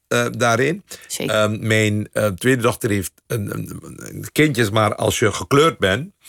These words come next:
Speaker 1: dan vormt zich extra pigment. Dan hebben die kinderen vaak, zeg maar, een, een, een donkere,
Speaker 2: Ja.
Speaker 1: eh, blauwe vlek, dus bij het ronde beeld.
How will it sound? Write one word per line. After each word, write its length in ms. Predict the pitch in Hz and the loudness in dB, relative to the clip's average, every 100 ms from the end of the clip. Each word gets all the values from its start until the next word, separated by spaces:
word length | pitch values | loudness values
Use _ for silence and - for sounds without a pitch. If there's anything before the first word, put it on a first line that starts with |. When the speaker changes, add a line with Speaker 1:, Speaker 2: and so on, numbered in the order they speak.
| - - - _ | -18 -16 -20 _
Speaker 1:
dan 320 | - 110 120 - | 0 0 0 -6
vormt 420 | - 147 139 117 | 0 2 2 0
zich 220 | 131 - | 0 0
extra 400 | 151 135 - 127 | -4 -4 0 -2
pigment. 380 | - 110 113 120 | -2 -4 2 2
Dan 100 | 120 | 4
hebben 160 | 120 | 2
die 100 | 107 | 0
kinderen 320 | - 123 117 113 | 0 0 2 2
vaak, 240 | 117 113 | 0 0
zeg 160 | 123 98 | -2 0
maar, 240 | 113 104 | 0 2
een, 280 | 107 107 104 | 0 0 -2
een, 120 | 104 | -2
een 120 | 107 | 0
donkere, 540 | 95 123 107 123 104 101 | 2 2 2 2 4 2
Speaker 2:
Ja. 80 | 185 | -4
Speaker 1:
eh, 120 | 98 | -4
blauwe 280 | 101 110 107 | 2 4 2
vlek, 240 | - 123 - | 0 -2 -2
dus 160 | 104 | -6
bij 140 | - 110 | 0 -2
het 140 | 101 | 0
ronde 260 | 95 104 90 | -2 0 0
beeld. 220 | 80 | -6